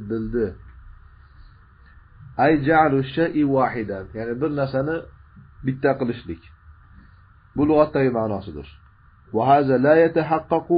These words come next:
illa bi nafyin wa isbatin. Bir narsani yagona qilishlik nafiy va isbotsiz haqiqatga chiqmaydi.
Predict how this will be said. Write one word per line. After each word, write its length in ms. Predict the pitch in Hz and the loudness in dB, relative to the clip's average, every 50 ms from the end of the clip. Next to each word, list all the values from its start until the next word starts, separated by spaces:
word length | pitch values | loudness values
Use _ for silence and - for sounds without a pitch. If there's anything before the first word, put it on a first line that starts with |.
| 165 - | 0 0
illa 280 | 135 147 143 135 127 127 | 0 0 0 2 0 0
bi 160 | 123 117 117 117 | 0 -2 -4 -4
nafyin 560 | 120 131 139 147 143 143 - 123 143 160 165 160 | -4 -2 -2 -2 -2 -4 -6 -4 -2 -2 0 0
wa 160 | 151 143 131 | 0 0 0
isbatin. 640 | 131 131 135 - 113 110 107 95 - 98 92 90 90 - - - - - - - - - - - - - - - _ - - - - - - - - - - - - | 0 -2 -4 -4 -4 -4 -4 -4 -4 -8 -12 -12 -12 -16 -20 -20 -20 -20 -20 -20 -20 -20 -20 -20 -20 -20 -20 -20 _ -20 -20 -20 -20 -16 -14 -12 -12 -12 -12 0 2
Bir 140 | 131 170 170 | 4 4 4
narsani 500 | 175 165 160 143 - 156 151 143 131 117 | 4 2 0 0 0 0 0 0 0 -2
yagona 540 | 104 110 123 127 123 135 135 139 143 151 151 147 | -2 0 0 0 0 0 0 0 0 -2 -4 -4
qilishlik 500 | 131 127 117 110 110 127 151 190 208 202 - - _ _ - - _ - - - - - - - - - - - - - - - _ - - - - - - - - - | -4 -4 -6 -6 -4 -4 -4 -4 -4 -6 -12 -20 _ _ -20 -20 _ -20 -20 -20 -20 -20 -20 -20 -20 -20 -20 -20 -20 -20 -20 -20 _ -20 -18 -18 -18 -18 -20 -18 -14 -10
nafiy 480 | 98 110 123 135 135 135 151 180 185 180 | -6 -2 -2 -2 -2 -2 -4 -4 -2 0
va 120 | 175 165 - | 0 0 0
isbotsiz 680 | 135 131 - 123 123 127 123 123 - - 160 185 202 196 - - | 0 -4 -4 -2 0 0 0 -2 -2 -2 0 0 0 -2 -6 -8
haqiqatga 680 | - - 117 117 143 143 135 131 135 131 131 - 151 139 | -6 -4 -4 -2 -2 -4 -2 0 -2 -2 0 -2 -2 -2
chiqmaydi. 520 | 143 - - 143 135 113 98 78 69 | -4 -4 -6 -4 -2 -2 -2 -4 -6